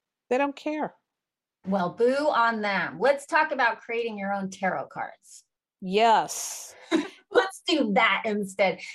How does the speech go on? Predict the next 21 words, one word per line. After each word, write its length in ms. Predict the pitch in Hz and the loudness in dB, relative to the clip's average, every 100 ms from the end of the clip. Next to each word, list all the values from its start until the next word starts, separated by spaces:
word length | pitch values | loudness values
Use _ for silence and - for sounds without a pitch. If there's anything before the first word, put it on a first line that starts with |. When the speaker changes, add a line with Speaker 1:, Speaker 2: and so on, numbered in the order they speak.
| - | -4
Speaker 2:
This 180 | 311 320 | -2 0
is 240 | 403 370 - | -2 -2 2
so 420 | 277 277 277 294 | 6 6 6 0
fun 580 | - 220 185 190 254 262 | 0 0 0 -2 -6 -4
because 960 | 240 202 220 214 202 196 190 190 - _ _ _ _ _ - | -6 -2 2 4 4 0 -6 -10 -16 _ _ _ _ _ -2
as 240 | 233 247 - | 0 0 2
just 260 | 262 254 | 0 2
a 60 | 254 | -2
fun 440 | - 226 226 226 | 0 0 0 -2
project, 580 | 233 202 190 196 185 190 | 0 2 2 0 -2 -4
I 140 | 175 185 | -4 -4
am 180 | 180 175 | -4 -2
not 180 | 170 | -2
a 60 | 196 | -2
tarot 320 | 196 202 196 | -2 0 2
expert. 500 | 180 175 - 185 185 175 | 2 -2 -4 -6 -6 -4
Let 180 | 165 | -4
me 220 | 165 170 - | -4 -8 -6
again 360 | 175 180 180 | -2 -2 -2
say 220 | 180 180 | 0 2
that. 300 | 180 165 165 | 2 2 0